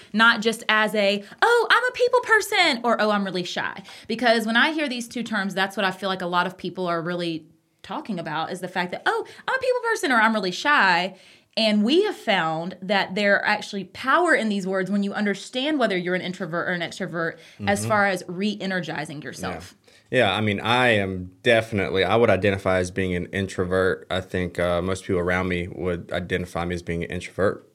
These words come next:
Speaker 2: Our therapist identifies me as being an introvert, but I am not shy. Like, I'm not a shy person at all. I just don't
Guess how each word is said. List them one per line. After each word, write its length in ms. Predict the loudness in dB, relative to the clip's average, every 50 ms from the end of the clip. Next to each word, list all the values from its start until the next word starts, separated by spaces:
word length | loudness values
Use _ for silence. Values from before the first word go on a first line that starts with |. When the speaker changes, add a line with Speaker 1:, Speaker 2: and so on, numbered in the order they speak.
| -8 -4
Speaker 2:
Our 220 | -2 0 0 0
therapist 640 | 0 2 4 6 6 6 4 2 0 0 -2 -6 -14 _ _ _ _ -6
identifies 600 | -4 -4 -2 -2 -2 -4 -2 0 2 2 2 2
me 120 | 2 2
as 120 | 0 0 0
being 240 | 0 -2 0 0 -2
an 60 | -2
introvert, 440 | -4 -4 -6 -4 -2 -2 -2 0 0
but 100 | 0 0
I 80 | 2 2
am 120 | 2 2
not 220 | 0 -2 -4 -6 -4
shy. 420 | -2 0 0 0 0 -2 -6 -8 -10 _ _ _ -4
Like, 140 | -2 0 0
I'm 160 | 2 2 4
not 180 | 2 2 2 0
a 40 |
shy 260 | 0 0 2 2 2 2
person 400 | 0 0 0 0 0 0 -2 0
at 60 | 2
all. 360 | 4 6 6 6 4 4 0 -8 -20 -20 -20 -20 -20 -20 -14 _ 0
I 140 | 2 2
just 340 | 4 4 4 2 2 2 2
don't 380 | 4 4 6 6 4 2 0